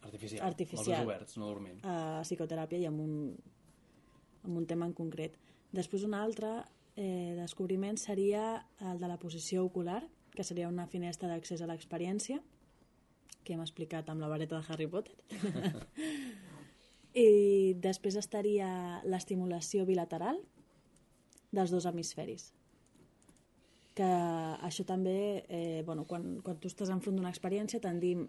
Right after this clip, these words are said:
Speaker 2: a, o a racionalitzar o a fer-ho més emotiu, no? Perquè tenim dos hemisferis, un és més emocional, l'altre és més racional i lògic. Llavors, davant d'una experiència,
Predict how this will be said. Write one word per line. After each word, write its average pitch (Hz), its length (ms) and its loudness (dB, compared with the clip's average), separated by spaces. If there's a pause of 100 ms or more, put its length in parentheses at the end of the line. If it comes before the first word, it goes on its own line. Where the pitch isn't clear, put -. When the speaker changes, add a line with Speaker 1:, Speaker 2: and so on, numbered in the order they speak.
(120)
Speaker 2:
a, 170 220 -2
o 160 140 -2
a 160 40 -2
racionalitzar 175 680 0
o 185 220 2
a 165 80 0
fer-ho 180 280 0
més 180 180 2
emotiu, 160 440 0
no? 233 260 -6
Perquè 156 300 -6
tenim 160 240 -2
dos 165 120 -2
hemisferis, 202 540 2
un 170 140 0
és 165 180 -4
més 170 140 -4
emocional, 202 480 -2
l'altre 170 240 0
és 165 80 -8
més 160 160 -4
racional 156 480 -4 (560)
i 165 140 -2
lògic. 147 400 -2 (640)
Llavors, 190 360 6
davant 175 340 4 (100)
d'una 190 240 4
experiència, 233 800 2